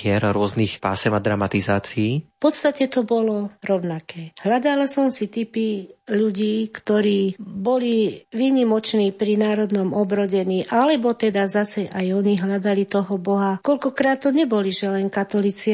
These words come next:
Speaker 2: ale aj evanielickí, čo pôsobili. Našla som si typ a urobila som jeho život a jeho dielo. Z toho mám napríklad dve knihy.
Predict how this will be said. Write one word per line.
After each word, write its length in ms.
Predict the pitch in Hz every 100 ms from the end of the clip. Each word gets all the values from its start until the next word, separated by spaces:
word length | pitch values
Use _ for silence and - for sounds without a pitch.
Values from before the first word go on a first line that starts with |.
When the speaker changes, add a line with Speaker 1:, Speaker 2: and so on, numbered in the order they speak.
| 202
Speaker 2:
ale 320 | 202 202 190
aj 80 | -
evanielickí, 960 | 254 285 220 185 185 - - 180 180 175
čo 160 | 208 196
pôsobili. 800 | 208 202 - 190 190 185 180 175
Našla 480 | 240 277 285 285
som 240 | 262 262 254
si 240 | - 202
typ 400 | 202 247 262 - - _ 202
a 160 | -
urobila 480 | 262 254 214 226 214
som 480 | 208 202 185 180 180 -
jeho 320 | 190 220 247
život 560 | 247 262 269 285 - - -
a 160 | 185 175
jeho 320 | 202 185 214
dielo. 560 | 208 208 190 151 147 _ _ _ _ _ _
Z 300 | - - 277
toho 160 | 254 240
mám 160 | 226
napríklad 640 | 214 208 208 202 - 196 170
dve 240 | 175 196
knihy. 560 | 202 202 185 156 160